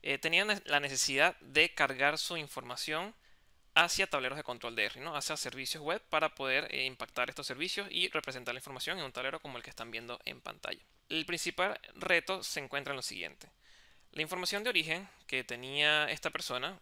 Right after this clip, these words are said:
es un investigador de la Unidad Estadística del Instituto Nacional Penitenciario del Perú, ¿ok?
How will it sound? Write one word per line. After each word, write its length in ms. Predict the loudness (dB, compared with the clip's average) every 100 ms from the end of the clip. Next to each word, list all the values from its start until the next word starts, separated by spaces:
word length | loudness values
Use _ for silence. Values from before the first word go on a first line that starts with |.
| -8
es 120 | -6
un 100 | -6
investigador 680 | -10 -8 -2 0 2 2 0
de 140 | -4
la 80 | -4
Unidad 180 | -4 -4
Estadística 720 | -2 -2 -2 -4 2 2 2
del 200 | -4 -6
Instituto 460 | -6 -12 -10 -6 -6
Nacional 300 | -4 -4 -4
Penitenciario 600 | -6 -8 -6 -4 -2 -4
del 320 | -4 0 0
Perú, 320 | 0 -2 -4 -10 -20
¿ok? 120 | -6